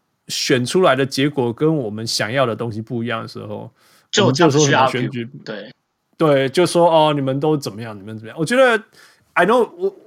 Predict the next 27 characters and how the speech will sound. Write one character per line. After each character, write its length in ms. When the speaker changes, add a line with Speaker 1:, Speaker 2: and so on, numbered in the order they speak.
Speaker 1:
我 60
们 140
当 200
然 120
希 200
望 140
这 120
个 100
社 460
会 400
有， 260
能 120
够 160
依 120
照 220
我 80
们 240
想 240
要 80
看 240
到 100
的 120
方 200
向 160
去 140
改 160
变， 240